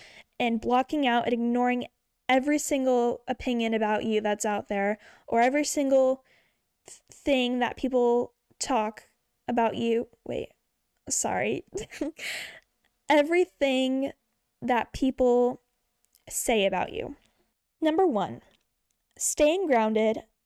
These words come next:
and remembering what remains important to you. I think that's so valuable to think about, because when we're so focused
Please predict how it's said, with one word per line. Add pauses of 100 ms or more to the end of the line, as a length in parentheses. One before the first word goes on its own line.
and (420)
remembering
what
remains
important
to
you. (120)
I
think (420)
that's
so (640)
valuable
to
think
about,
because (1160)
when
we're
so (680)
focused